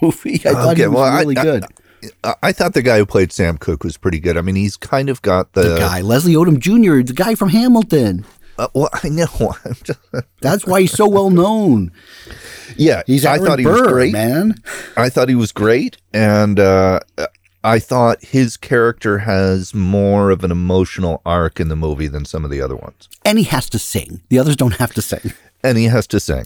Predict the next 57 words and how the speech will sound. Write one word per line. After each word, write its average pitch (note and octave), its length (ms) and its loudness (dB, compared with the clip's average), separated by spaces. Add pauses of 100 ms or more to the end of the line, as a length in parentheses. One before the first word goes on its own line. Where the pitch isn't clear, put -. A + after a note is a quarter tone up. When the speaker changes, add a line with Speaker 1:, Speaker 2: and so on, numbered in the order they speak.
(140)
Speaker 1:
And D#3+ 100 2
he F3+ 60 2
Speaker 2:
Yeah. - 60 2
Speaker 1:
does A3+ 140 2
sound F#3+ 300 0
a C3+ 40 -2
lot C#3 240 0
like B2 160 0
Sam A#2+ 180 2
Cooke F3+ 240 -6
when G#2 80 -2
he F#2+ 60 -4
sings, A#2+ 420 -6
you G#2+ 80 -8
know? G2+ 160 -8 (160)
Speaker 2:
He's D3 160 2
great. D#3+ 320 0
Uh, A#2 240 4
the A#2+ 180 0
scene, C#3+ 300 -6
yeah, B2 240 2
he's G#2+ 220 -2
great A#2 220 0
when F2+ 120 -4
he D2 80 -6
sings. - 400 -14 (140)
Yeah. E2+ 140 -6 (120)
Speaker 1:
Um, F#2 380 -14 (180)
but, G2 300 -4
uh, G2 120 -4
so A#2+ 120 -2
he E3+ 160 6
was B3+ 100 4
nominated, C#3 800 2 (240)
and D3 100 2
it's D#3+ 100 -4
really A3+ 180 2
tough A2 260 -2
'cause A2 160 -2
there's B2 100 0
a C3 60 -2
lot C#3 580 -2
of, G#2+ 180 -4
uh, F#2+ 200 -8
supporting G2+ 640 -4 (320)
actors G2+ 480 -6
this - 180 -8
year F#2+ 140 -4
that F2 120 -10
could - 200 -6
have G2 100 -4
been F#2+ 120 -2
nominated F2+ 520 -6
for F2 80 -14
stuff. F2+ 420 -10 (540)
Uh, A2 580 0
then C3 540 2